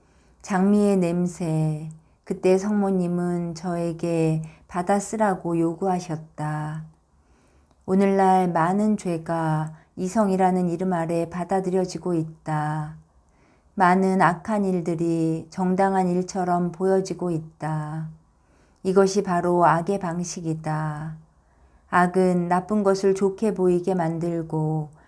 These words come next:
좋은 것을 나쁘게 보이게 만든다. 악은 사랑을 증오로 바꾸어 놓고 올바른 것을 무엇인가 수치스러운 것으로 바꾸어 놓고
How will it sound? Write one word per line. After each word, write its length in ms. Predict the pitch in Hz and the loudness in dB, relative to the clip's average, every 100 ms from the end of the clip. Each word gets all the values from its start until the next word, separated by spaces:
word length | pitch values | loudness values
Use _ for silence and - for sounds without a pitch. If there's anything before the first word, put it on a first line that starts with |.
| _ - | _ 0
좋은 360 | 202 196 196 | 6 6 6
것을 680 | 185 180 - - 165 165 160 | 0 -2 -4 -6 -4 -2 -2
나쁘게 520 | 156 170 - 196 202 | -2 -4 -4 -2 -2
보이게 420 | 196 180 180 170 185 | 0 0 -2 -2 -2
만든다. 1000 | 165 160 160 160 156 156 156 151 156 156 - _ _ _ _ _ _ | 0 2 2 2 0 -2 -4 -6 -8 -10 -14 _ _ _ _ _ _
악은 600 | - 175 170 185 180 180 | 0 2 4 2 2 2
사랑을 640 | 175 226 233 226 208 202 190 | -2 0 2 4 2 0 -2
증오로 500 | - 180 185 196 196 | -4 -2 0 2 2
바꾸어 440 | 185 170 - 185 | 0 -4 -2 -2
놓고 760 | 175 165 160 - 165 160 156 160 160 - - | 0 -2 -6 -6 0 2 2 0 -4 -16 -12
올바른 500 | - 180 190 190 190 | 0 4 4 4 4
것을 760 | 180 180 170 - 175 165 165 160 160 - _ | 2 0 -2 -4 -4 -2 -2 -4 -8 -16 _
무엇인가 680 | - 180 185 185 180 180 185 | -2 2 2 2 -2 0 0
수치스러운 720 | - 220 262 233 226 208 202 | -2 -6 -4 -4 0 0 0
것으로 420 | 185 180 175 170 | -2 -2 -2 -2
바꾸어 440 | 170 165 160 190 185 | -2 -6 -4 -2 0
놓고 840 | 170 160 160 - 160 151 151 156 | 0 -4 -6 -4 0 0 -2 -6